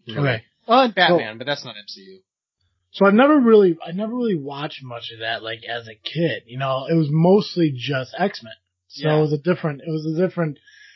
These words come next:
Speaker 2: Well, I
Speaker 1: Marvel
Speaker 2: took X-Men
Speaker 1: universe.
Speaker 2: for granted. Of course, of course I watched X-Men.
Speaker 1: Yeah.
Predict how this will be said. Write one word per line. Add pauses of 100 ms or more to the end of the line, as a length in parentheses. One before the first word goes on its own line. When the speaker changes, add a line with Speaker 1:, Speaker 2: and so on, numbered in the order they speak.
(240)
Speaker 2:
Well,
I
Speaker 1:
Marvel
Speaker 2:
took
X-Men (100)
Speaker 1:
universe.
Speaker 2:
for
granted.
Of
course,
of
course
I
watched
X-Men. (220)
Speaker 1:
Yeah.